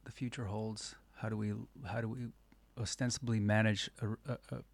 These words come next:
a natural system or a resource for hundreds of years?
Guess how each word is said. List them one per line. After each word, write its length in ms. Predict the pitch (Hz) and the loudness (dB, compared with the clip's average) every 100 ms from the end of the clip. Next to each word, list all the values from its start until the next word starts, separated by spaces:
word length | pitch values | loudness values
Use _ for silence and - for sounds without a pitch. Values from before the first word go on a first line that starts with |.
| - 220 | -10 -2
a 80 | 127 | 2
natural 760 | 107 110 - 120 107 104 107 | 4 4 2 2 4 2 0
system 640 | - - 120 - 113 104 120 | -6 -2 0 2 4 4 4
or 180 | 110 | 4
a 40 | 104 | 6
resource 480 | 110 110 110 104 - | 4 4 2 2 -2
for 380 | - 107 101 90 | -2 0 0 2
hundreds 280 | 107 104 | 2 2
of 100 | 101 | 2
years? 340 | 110 123 113 | 6 8 6